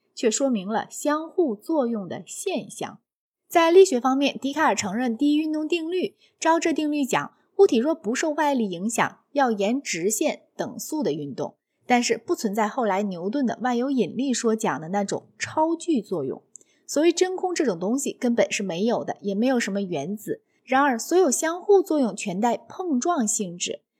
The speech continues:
假使我们的知识真够丰富，我们就可以使化学和生物学化为力学。胚种发育成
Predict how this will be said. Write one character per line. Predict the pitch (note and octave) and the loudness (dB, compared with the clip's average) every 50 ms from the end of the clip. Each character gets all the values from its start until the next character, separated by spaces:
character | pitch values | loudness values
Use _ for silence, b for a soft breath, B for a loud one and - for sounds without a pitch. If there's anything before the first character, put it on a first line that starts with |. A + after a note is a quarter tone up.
| _ _ | _ _
假 | - - D4+ | 0 2 2
使 | F4 - G4 | 4 4 4
我 | F#4+ D#4 | 4 6
们 | G#3+ G#3 | 4 4
的 | A#3 | 2
知 | B3+ B3 - E4 E4+ | 2 0 0 0 0
识 | - C4 A#3 | 0 0 0
真 | - D#4 D#4+ | 0 -2 0
够 | E4 - G#3+ | 2 0 0
丰 | - - - D4 E4 F#4 F#4+ | 0 0 -2 -2 -2 -4 -6
富， | - - E4+ - - | -4 -4 -2 -2 -2
我 | - F3+ | -2 -4
们 | F3+ F#3+ | -2 -2
就 | G#3 C4+ C4 | -2 -2 -2
可 | A#3 - A#3 | 0 0 0
以 | C4+ C#4+ | 2 2
使 | - - - - - _ | 0 -2 -2 -6 -10 _
化 | _ - E4+ E4+ D#4 C4 | _ 0 2 2 2 2
学 | A#3 - - F#3 | 0 0 -2 -2
和 | G#3+ G#3+ - F3+ G#3+ | -2 -2 -2 -4 -2
生 | - - - E4+ F4+ F#4+ G#4 | -2 -2 -2 -2 -2 -2 -2
物 | G4 D#4 B3+ | 0 0 -2
学 | - - F3+ D#3 - | -2 -2 -2 -4 -4
化 | - - - B3+ A3 | -6 -4 -2 -2 0
为 | F#3 E3+ F3+ A3+ - _ | 0 -2 -4 -6 -8 _
力 | - D4+ E4 F4+ E4 A#3 | 2 6 6 8 6 6
学。 | G3 - - F3+ D#3 D3+ - - _ _ _ _ _ _ _ _ _ _ _ _ _ _ | 2 -2 -4 -4 -4 -4 -6 -10 _ _ _ _ _ _ _ _ _ _ _ _ _ _
胚 | - - G4+ G4+ G4 | 4 8 10 10 10
种 | - C4+ F#3 - - - | 10 6 2 0 -2 0
发 | C4 C4 C4+ C#4 | 2 2 4 2
育 | C4+ | 2
成 | - A3 G3 G#3 A3+ | 0 -2 -2 -2 -4